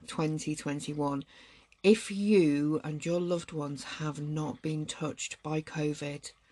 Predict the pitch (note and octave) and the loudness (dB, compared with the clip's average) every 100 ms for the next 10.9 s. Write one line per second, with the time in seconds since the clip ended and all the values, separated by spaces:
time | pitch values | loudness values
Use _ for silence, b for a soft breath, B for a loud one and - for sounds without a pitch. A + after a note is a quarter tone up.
0 | b b b b b b - D#3 D#3 D3+ | b b b b b b -12 -2 2 2
1 | D3 D3 D#3 _ _ _ _ _ _ _ | 0 -2 -8 _ _ _ _ _ _ _
2 | _ - F#3 E3+ - - D#3+ D3+ D3 - | _ -4 -2 -2 -2 0 0 0 -2 -2
3 | C#3+ C#3 - - D#3 C3+ - D3+ C#3+ C#3+ | -4 -6 -10 -6 -6 -6 -4 -4 -4 -4
4 | C#3+ C#3+ C#3+ C3+ C#3+ C#3+ C3+ - - - | -6 -4 -4 -4 -6 -8 -10 -8 -10 -12
5 | _ _ _ _ b b b b b _ | _ _ _ _ b b b b b _
6 | _ F3 E3+ D#3+ C#3+ C#3+ D3 D3+ C#3+ C3+ | _ 4 8 8 6 2 -4 -2 -2 -2
7 | C3+ C3 - - - _ b b b b | -4 -6 -6 -8 -10 _ b b b b
8 | b b b b F3+ F#3 G3 G3+ G3+ F#3 | b b b b 0 4 6 6 4 4
9 | C3+ - - C#3 C#3+ - - - - - | 2 0 -4 -2 -2 -4 -4 -8 -12 -16
10 | b b b b b F#2 - - - | b b b b b -12 -12 -10 -10